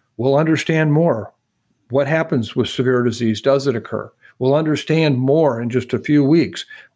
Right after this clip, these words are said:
Will it beat out Delta? We'll understand more about how well our vaccines work or don't work. And that's what we're going to be looking at. The third point is one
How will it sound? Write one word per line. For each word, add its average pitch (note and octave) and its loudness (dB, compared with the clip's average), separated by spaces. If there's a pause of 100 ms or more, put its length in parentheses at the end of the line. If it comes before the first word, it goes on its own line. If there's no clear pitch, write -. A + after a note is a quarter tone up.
Will D3+ 0
it B2 -2
beat C#3+ 0
out C#3 0
Delta? C#3 -4 (800)
We'll C3 -2
understand D#3 0
more C#3+ 2
about B2+ -2
how C#3 -2
well D3 0
our C#3 2
vaccines C3+ -2
work C3+ -2
or C3+ 0
don't B2+ 0
work. - -14 (880)
And C3 0 (240)
that's C3+ -2
what D3 -2
we're C#3+ 2
going C3 0
to C3+ -4
be B2+ 0
looking B2+ -2
at. A2 -8 (1600)
The C#3 0
third F#3+ 0
point E3+ 0
is C#3+ -2
one C#3+ 0